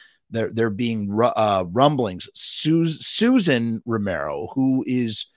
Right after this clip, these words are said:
George Romero's wife, um, upon his death, but not his long-term wife. His long-term wife and co-, collaborator was, uh, Christy, Christine, and she's in a bunch of, she's in a bunch of his movies. I think they first hooked up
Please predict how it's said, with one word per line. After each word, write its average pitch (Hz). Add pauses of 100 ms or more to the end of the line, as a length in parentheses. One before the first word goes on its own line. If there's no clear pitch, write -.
(480)
George 151
Romero's 143
wife, 113
um, 98
upon 113
his 87
death, 117
but 113
not 123
his 110
long-term 123
wife. 76
His -
long-term 139
wife 101 (320)
and 135
co-, -
collaborator 113 (400)
was, 107
uh, 101
Christy, - (400)
Christine, - (600)
and 98
she's 107
in 131
a 117
bunch 120
of, 113
she's 113
in 123
a 104
bunch 113
of 120
his 98
movies. 117
I 104
think 202
they 196
first 156
hooked 151
up 135